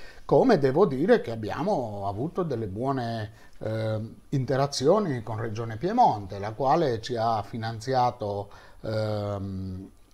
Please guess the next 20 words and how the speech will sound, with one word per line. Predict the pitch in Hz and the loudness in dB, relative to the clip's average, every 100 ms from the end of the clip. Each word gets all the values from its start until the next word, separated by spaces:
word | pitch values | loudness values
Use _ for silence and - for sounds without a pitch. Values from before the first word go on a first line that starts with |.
| - | -4
la, | 123 123 120 | 2 4 2
il | 120 | 0
restauro | 117 120 - 139 120 | -2 -2 2 2 2
delle | 107 107 107 | -2 -4 -4
facciate | 127 - 135 123 110 | -6 -4 -2 0 -2
dei | 98 110 | -6 -4
serramenti | 120 110 113 120 120 104 101 | -4 -2 -2 -2 -4 -6 -6
di | 98 | -4
Palazzo | 110 117 117 139 | -2 -2 -2 -4
Botton | 165 214 - 143 175 185 - - - | -4 -4 0 2 0 -4 -10 -20 -6
che, | - 123 104 | 0 0 0
eh, | - 117 | -8 -6
dovrebbero, | 120 117 123 113 113 110 107 104 107 - - - - | -6 -4 -4 -2 -2 -2 -2 -2 -4 -8 -18 -20 -6
eh, | 110 110 | -4 -2
prendere | 110 117 117 113 113 | -2 -2 -2 -2 -2
il | 107 | -2
via | 117 117 113 107 | -2 0 2 2
a | 104 | 0
inizio | 104 110 110 196 208 | -2 -4 -4 2 6
anno, | 147 143 180 196 190 | 8 6 4 4 2